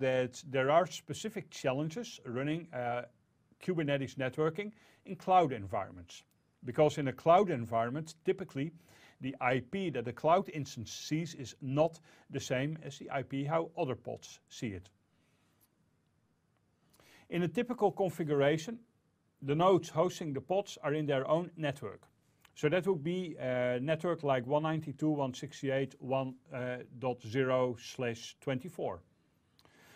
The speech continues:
The pods often are in an isolated subnet, like ten dot one dot zero dot zero slash twenty-four.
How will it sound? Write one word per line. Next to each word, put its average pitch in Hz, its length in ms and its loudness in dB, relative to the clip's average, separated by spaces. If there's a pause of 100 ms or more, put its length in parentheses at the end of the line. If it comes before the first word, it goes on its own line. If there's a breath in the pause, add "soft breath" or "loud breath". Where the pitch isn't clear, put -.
(160 soft breath)
The 143 120 0
pods 208 360 4
often 185 340 -2
are 151 180 6
in 147 160 -4
an 143 120 -2
isolated 175 640 0
subnet, 135 480 -8
like 120 340 -2
ten 156 380 2
dot 135 240 -2
one 139 400 -2
dot 131 240 -6 (100)
zero 131 340 -2
dot 123 200 -6
zero 156 360 2
slash - 380 -12
twenty-four. 107 580 -10